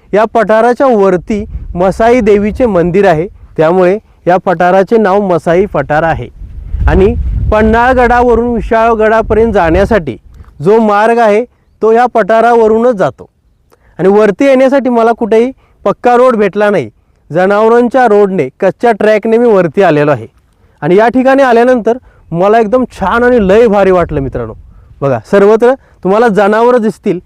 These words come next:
हे हिरवेगार गवत खाण्यासाठी आलेले आहेत. खाली गावे आहेत, त्या गावातील माणसे जनावरे चारण्यासाठी वरती आलेले आहेत. आणि या ठिकाणी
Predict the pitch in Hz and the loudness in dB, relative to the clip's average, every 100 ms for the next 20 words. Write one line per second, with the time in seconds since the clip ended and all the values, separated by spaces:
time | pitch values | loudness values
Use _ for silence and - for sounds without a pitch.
0 | _ - 180 180 190 196 208 202 208 208 | _ -10 -4 0 0 0 2 2 0 0
1 | 180 185 196 180 156 160 175 180 247 139 | -2 -2 -4 -6 -6 -6 -6 -10 -8 -6
2 | 135 147 131 104 _ _ _ _ - 180 | -2 -2 -4 -6 _ _ _ _ -2 0
3 | 208 240 - _ _ 139 185 202 247 233 | 0 -2 -10 _ _ -2 0 2 2 2
4 | 254 - 214 190 175 165 196 247 233 190 | 0 -2 -4 0 0 0 0 -2 -4 -2
5 | 165 160 196 226 - - - 139 139 185 | -4 -2 -2 -2 -4 -6 -6 -4 0 0
6 | 214 240 247 254 262 226 185 196 208 220 | 2 2 2 0 0 0 0 -2 -2 -2
7 | 240 202 170 - 214 156 156 165 139 127 | -2 -2 -2 0 0 2 2 0 0 -2
8 | - - - - - - - 196 214 247 | -2 -2 -4 -6 -10 -8 -2 0 2 2
9 | 285 285 285 285 | 2 2 0 0